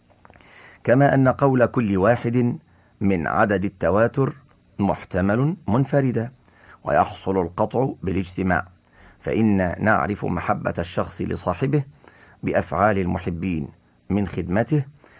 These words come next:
وبذل ماله له وحضور مجالسه لمشاهدته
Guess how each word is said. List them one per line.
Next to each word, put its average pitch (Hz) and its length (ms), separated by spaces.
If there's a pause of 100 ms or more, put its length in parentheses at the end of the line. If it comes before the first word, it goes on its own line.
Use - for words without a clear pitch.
(160)
وبذل 95 500
ماله 95 460
له 131 200 (480)
وحضور 98 600
مجالسه 92 840
لمشاهدته 92 760